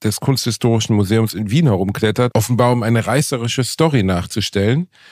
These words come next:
und zu beweisen, dass man durchaus da hochklettern kann. Also du siehst schon, das Medienecho ist wirklich extrem. Und mittendrin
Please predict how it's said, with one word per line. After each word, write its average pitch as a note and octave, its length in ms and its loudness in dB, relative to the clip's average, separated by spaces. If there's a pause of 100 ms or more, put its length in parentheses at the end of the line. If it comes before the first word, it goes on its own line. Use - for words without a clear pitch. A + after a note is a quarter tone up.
(500)
und B2 220 2
zu A#2 140 -4
beweisen, A#2+ 520 2
dass A2 220 -2
man A2 160 0
durchaus G#2+ 440 0
da A#2 120 2
hochklettern E2 580 -6
kann. D2+ 200 -4
Also E2+ 200 -2
du F#2+ 140 0
siehst A2+ 220 0
schon, E2 180 0
das F2+ 240 -2
Medienecho A2 680 0
ist F#2+ 120 -2
wirklich F#2 260 -2
extrem. D2 600 -6 (180)
Und A2 140 2
mittendrin E3 600 2